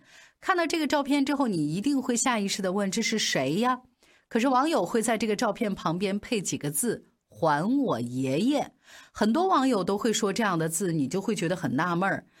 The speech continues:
那为什么网友会写下这么几个字？我来告诉各位，照片上的这个人名字叫胡进庆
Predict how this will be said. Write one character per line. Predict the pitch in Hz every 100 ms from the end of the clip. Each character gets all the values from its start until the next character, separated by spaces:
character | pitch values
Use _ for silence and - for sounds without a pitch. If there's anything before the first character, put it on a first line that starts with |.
| - - _
那 | 294 320
为 | 381
什 | 339 247
么 | 226
网 | 208 233
友 | 220
会 | 165 240
写 | - 156
下 | 135 196
这 | - 359
么 | 254
几 | 170 143
个 | 147
字？ | 139 - 170
我 | 139 131
来 | 135
告 | 147 170
诉 | 156 165
各 | 151 143
位， | 147 113 - _ - - _
照 | - 339
片 | 320 320
上 | 311 262
的 |
这 | 254 269
个 | 233
人 | 202 170 208 -
名 | 190 185
字 | 208 226
叫 | 220 170 139
胡 | - 156 190
进 | 220 302 247 202
庆 | - 302 233 131